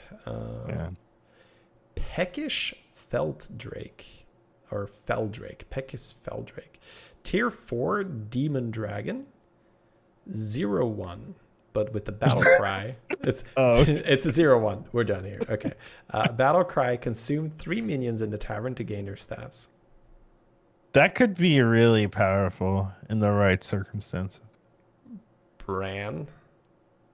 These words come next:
Speaker 1: Eat the
Speaker 2: <laughs>
Speaker 1: whole shop.
Speaker 2: Okay, eat the whole shop, yeah.
Speaker 1: Or the double battle cry anomaly. <laughs> Eat the
Speaker 2: Yeah.
Speaker 1: whole shop by default.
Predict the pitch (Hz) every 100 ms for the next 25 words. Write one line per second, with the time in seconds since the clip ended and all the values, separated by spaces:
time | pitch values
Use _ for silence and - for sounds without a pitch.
0 | _ _ _ _ _ _ 107 90 101 107
1 | 135 196 170 104 127 107 - 90 107 107
2 | 113 113 110 104 113 - 104 101 104 -
3 | 92 98 104 110 107 101 107 107 107 95
4 | 98 107 - 120 117 - - - _ _
5 | _ _ _ _ 113 104 107 120 143 165
6 | - _ _ _ - - _ _ _ _
7 | - 185 98 143 139 139 - - 151 -
8 | - 135 156 - - 147 156 -